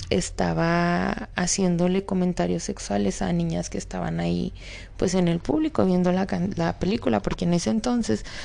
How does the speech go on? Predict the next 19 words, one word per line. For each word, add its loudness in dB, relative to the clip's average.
pues, 0
es -4
cuando 2
la 2
Miley 0
no 0
estaba -4
ahí 0
toda -4
loca, -4
toda -2
rockstar, -4
era -6
cuando -4
era -4
así -10
como -4
toda 2
lindita, 0